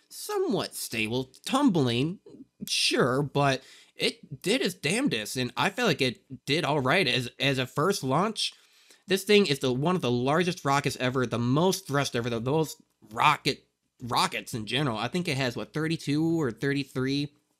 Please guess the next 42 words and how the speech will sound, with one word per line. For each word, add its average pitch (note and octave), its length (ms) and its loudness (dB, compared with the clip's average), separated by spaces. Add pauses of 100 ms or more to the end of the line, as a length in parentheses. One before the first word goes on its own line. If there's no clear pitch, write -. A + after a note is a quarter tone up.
(480)
rockets B2 420 0
all B2 180 0
firing C3+ 320 0
at B2+ 80 -6
the A2+ 60 -10
same B2+ 280 -2
time, B2 220 -4
just A2 200 -10
blowing B2 300 0
this G#2+ 80 -6
pad A#2+ 260 -2
apart. G2+ 360 -6 (440)
Now, C3+ 140 2
what F3+ 160 0
should C#3+ 140 2
be C3 100 2
noted D3+ 240 2
is, B2 120 -4
funny D3+ 260 0
enough, E3+ 300 0 (460)
that C3+ 240 2
some A#3+ 340 -4
people F3+ 380 -2
in F3 180 2
the D3 160 2
area, D#3+ 540 -2 (380)
just F#3 320 0
like F3+ 220 0
Tim E3+ 220 0
Dodd G3 280 0
here, B2+ 400 0 (260)
and, C3 420 2 (340)
and D3+ 160 4
his B2+ 80 -2
co-host, F3 560 2
have D3 280 -2
been D3 240 2
completely F#3 420 -2
just B2 140 -4
rained A2+ 720 0
with A2 640 -6 (580)
basically, B2 640 0